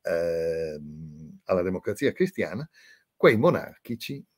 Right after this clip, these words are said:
che avrebbero votato per la monarchia al, al referendum istituzionale.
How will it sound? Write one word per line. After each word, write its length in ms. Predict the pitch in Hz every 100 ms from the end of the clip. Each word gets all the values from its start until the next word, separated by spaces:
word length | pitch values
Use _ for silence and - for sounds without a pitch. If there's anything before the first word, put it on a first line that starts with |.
| _
che 220 | - 135
avrebbero 500 | 107 98 123 98 95
votato 460 | 98 92 113 - 90
per 180 | 98 92
la 80 |
monarchia 680 | 87 104 139 - 90 90 95 _ _ -
al, 420 | 123 92 92 90
al 140 | - 107
referendum 560 | 92 110 98 87 87 82
istituzionale. 760 | - 67 - - 87 -